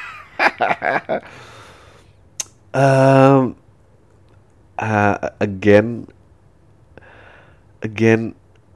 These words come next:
I, eh, lo harus, lo harus diskusi ini sih sama pasangan lo.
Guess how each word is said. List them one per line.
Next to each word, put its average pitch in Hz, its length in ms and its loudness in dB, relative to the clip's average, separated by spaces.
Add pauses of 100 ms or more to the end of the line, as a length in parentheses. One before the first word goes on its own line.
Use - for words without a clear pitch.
(180)
I, 104 140 -4 (1200)
eh, 101 840 4
lo 127 160 2
harus, 98 640 -2 (1200)
lo 131 160 -2
harus 98 960 -4 (1120)
diskusi 107 640 -4
ini 117 80 -2
sih 110 180 -4
sama 101 300 -2
pasangan 98 480 -4
lo. 95 240 -6